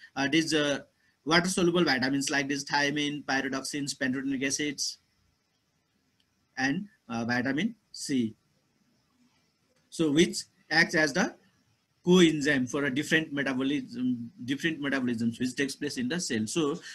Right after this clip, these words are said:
when, uh, these hormones are, uh, providing, so they, it increases the metabolic, uh, rate of the cells, and for, uh, for the, uh, this, uh, for, for continuing the increased rate of metabolic rate,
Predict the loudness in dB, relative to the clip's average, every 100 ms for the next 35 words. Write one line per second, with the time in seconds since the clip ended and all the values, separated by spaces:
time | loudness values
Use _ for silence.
0 | -8 0 2 2 -2 -8 -4 0 0 0
1 | -2 -2 -2 -2 -6 -8 -4 -2 0 0
2 | -2 -2 -4 -2 0 0 -2 -2 -2 0
3 | 0 0 0 0 0 0 0 -2 -2 0
4 | -2 -2 -6 -18 -8 0 2 2 -2 -4
5 | 0 0 0 -4 -14 -4 0 2 0 2
6 | 4 4 0 -10 _ -2 -2 -2 -6 0
7 | 2 4 4 2 -4 _ _ 0 4 4
8 | 2 0 0 -4 -12 _ -20 _ _ _
9 | 2 2 2 -4 _ -10 2 4 4 4
10 | 4 4 2 2 2 2 4 4 4 2
11 | 2 -2 -2 0 0 0 -2